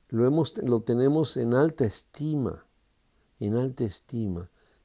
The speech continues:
y ahora es capaz de embriagar a un hombre para hacerlo, eh, tropezar y que se cumplan sus maquiavélicos planes. Y David lo convidó a comer y a beber con él hasta embriagarlo.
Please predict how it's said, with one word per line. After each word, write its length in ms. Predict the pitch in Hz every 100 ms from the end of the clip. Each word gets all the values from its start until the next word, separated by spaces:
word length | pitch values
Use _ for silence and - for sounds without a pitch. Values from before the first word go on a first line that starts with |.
| _
y 140 | - 92
ahora 320 | 101 120 120
es 100 | 120
capaz 420 | - 113 120 113
de 120 | 120 -
embriagar 1160 | 123 127 120 131 113 107 104 95 107 120 160
a 80 | 143
un 260 | 117 104 104
hombre 520 | 101 98 101 110 170 - _ _ - _ -
para 240 | 101 101
hacerlo, 760 | 98 - 123 110 113 117 120 120 _ _ _ -
eh, 120 | 101
tropezar 840 | 98 110 98 101 - 110 113 131 -
y 120 | 101
que 240 | - 104
se 180 | 92 104
cumplan 520 | 92 107 107 120 117 - _ _
sus 500 | - 113 95 - - 110
maquiavélicos 920 | 101 92 107 95 104 107 101 101 92
planes. 640 | - 101 90 87 87 - - _ - _
Y 100 | 110
David 380 | 101 101 123 117
lo 140 | 110
convidó 380 | - 95 98 92
a 60 | 90
comer 460 | 95 104 123 131
y 100 | 120
a 60 | 98
beber 480 | 92 90 120 139 - _ _
con 220 | - 101
él 200 | 135 185 - _ -
hasta 500 | 104 107 - 110 110
embriagarlo. 1200 | 107 98 98 95 95 87 107 107 98 92 104